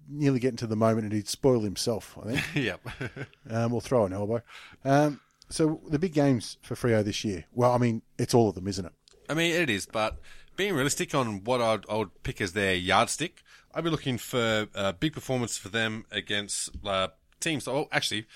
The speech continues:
Speaker 2: first off, they're going into the, this two thousand seventeen season on a, a one-game winning streak.
Speaker 1: Yeah, <laughs> wow, that's massive.
Speaker 2: Over, over the reigning premiers. So,
Speaker 1: Yeah.
Speaker 2: I mean, there's that you can build on. But realistically, I'm looking at, like, Melbourne,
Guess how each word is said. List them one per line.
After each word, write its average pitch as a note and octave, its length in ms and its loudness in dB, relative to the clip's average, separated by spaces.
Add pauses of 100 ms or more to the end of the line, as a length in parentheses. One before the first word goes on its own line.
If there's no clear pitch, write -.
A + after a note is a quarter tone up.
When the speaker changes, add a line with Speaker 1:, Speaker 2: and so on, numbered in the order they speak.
(140)
Speaker 2:
first F3+ 280 0
off, G2+ 100 -2
they're C3 80 -2
going F3+ 220 0
into C3 200 -6
the, A2 160 -2 (240)
this - 120 -12
two B2+ 140 0
thousand G#2 160 2
seventeen F#2+ 480 -6
season F2+ 380 -4
on E2+ 80 -6
a, F2+ 160 -6
a F#2 60 0
one-game G2+ 440 0
winning G#2+ 180 -4
streak. - 280 -8 (200)
Speaker 1:
Yeah, A2+ 480 0
<laughs> - 20 0
wow, A2+ 260 2
that's F#2+ 180 -10
massive. G2 320 -4 (140)
Speaker 2:
Over, D3 240 4
over C3+ 240 4
the F#2+ 60 0
reigning G2+ 220 2
premiers. G2 400 -2
So, F#2 280 0
Speaker 1:
Yeah. F#2 80 0
Speaker 2:
I F#2+ 40 0
mean, F#2+ 200 -2
there's F#2+ 180 -2
that B2+ 220 2
you F#2+ 100 -6
can F#2 120 -4
build G2+ 200 2
on. D#2+ 160 -8 (320)
But A2 260 0
realistically, C#3+ 360 -2
I'm A#2 100 -2
looking C3 220 -2
at, G2+ 80 0
like, G2 160 2
Melbourne, D3 580 0